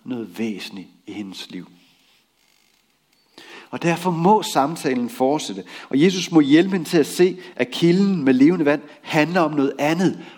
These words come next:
og noget mere væsentligt, end det at kunne få slør-, tørste, slukket sin legemlige tørst.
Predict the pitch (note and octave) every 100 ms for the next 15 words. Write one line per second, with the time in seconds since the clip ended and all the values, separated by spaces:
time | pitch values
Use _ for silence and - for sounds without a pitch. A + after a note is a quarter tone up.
0 | - C#3+ C#3+ C#3 C#3 E3+ C3+ A2 F#3+ D3+
1 | - A2 - - _ _ _ - D3+ C3+
2 | B2 C3+ C#3 - - _ A#2+ - A2 A#2+
3 | - A#2 B2 A#2+ - C3 C3 A2 - -
4 | C#3+ D3 D3+ B2+ G#2 A2 G#2+ B2 B2 A2
5 | - G2+ - -